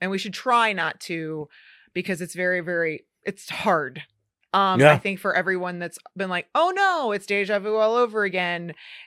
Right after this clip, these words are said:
Speaker 1: And, uh, it w-, went literally terribly. It was the worst possible <laughs>
Speaker 2: Mm.
Speaker 1: uh, avenue. And, "Oh my God, can we please not do this over again?" People, there's also folks have been saying, like, "I thought we learned some lessons."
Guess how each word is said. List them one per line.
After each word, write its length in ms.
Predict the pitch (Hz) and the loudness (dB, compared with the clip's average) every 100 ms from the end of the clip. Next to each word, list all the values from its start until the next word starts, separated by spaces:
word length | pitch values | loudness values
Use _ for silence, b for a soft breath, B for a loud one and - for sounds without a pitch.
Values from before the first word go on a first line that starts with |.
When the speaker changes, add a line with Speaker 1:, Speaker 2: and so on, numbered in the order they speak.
| _ | _
Speaker 1:
And, 760 | 185 180 170 170 170 175 170 - - _ - | -2 0 -2 -4 -6 -10 -14 -14 -18 _ 0
uh, 440 | 180 170 165 165 - | 2 4 2 0 0
it 160 | 170 - - | -4 -4 -16
w-, 180 | 190 180 | -14 -6
went 400 | 175 160 - - | -6 -6 -12 -14
literally 520 | 175 185 180 185 175 | -6 -4 -2 -4 -4
terribly. 600 | 170 175 156 107 104 - - | -4 -2 -2 -4 -6 -8 -6
It 80 | 180 | -6
was 160 | 170 | -4
the 100 | 175 | -4
worst 320 | 165 170 165 | -4 -6 -6
possible 800 | - 170 165 175 165 156 151 147 _ | -4 -4 -4 -6 -4 -2 -4 -8 _
<laughs> 540 | - - - - - 104 | -20 -20 -20 -20 -14 -4
Speaker 2:
Mm. 340 | 98 87 80 | -2 -2 0
Speaker 1:
uh, 60 | 254 - - | 0 0 -2
avenue. 640 | 185 190 - 226 214 208 196 | 2 4 4 4 2 0 0
And, 200 | 190 - | -2 0
"Oh 160 | 233 285 | 0 0
my 160 | 311 | 0
God, 380 | 302 320 247 185 | 2 4 4 0
can 100 | 220 | -4
we 140 | 220 | -6
please 180 | 220 214 | -4 -4
not 160 | 208 196 | -4 -4
do 120 | 202 | -4
this 200 | 202 190 | -4 -4
over 320 | 190 175 185 | -6 -4 -6
again?" 400 | 180 180 175 170 B B B - | -2 -2 -4 -6 B B B 2
People, 320 | 381 349 359 | 4 4 2
there's 240 | 254 294 - | 4 2 4
also 420 | 240 254 247 208 | 2 4 2 2
folks 240 | 233 208 | 2 0
have 60 | 202 | 0
been 140 | 202 | -4
saying, 180 | 185 196 | -2 0
like, 160 | 190 208 | 0 0
"I 40 | |
thought 180 | 214 320 | 2 2
we 80 | 269 | 2
learned 180 | 262 220 | -2 -2
some 120 | 208 | -2
lessons." 280 | 214 165 | -4 -4